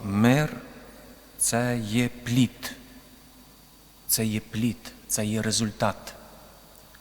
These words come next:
І війна — це також є результат, це також поганий плід.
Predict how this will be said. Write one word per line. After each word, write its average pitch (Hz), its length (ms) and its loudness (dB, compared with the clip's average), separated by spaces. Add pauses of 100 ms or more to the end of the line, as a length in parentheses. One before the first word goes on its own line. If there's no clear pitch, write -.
(200)
І 127 140 2
війна — 113 540 4 (680)
це 117 140 6
також 123 460 -2
є 123 240 0
результат, 120 640 0 (720)
це - 140 0
також - 500 -2 (560)
поганий 135 520 4
плід. - 340 -4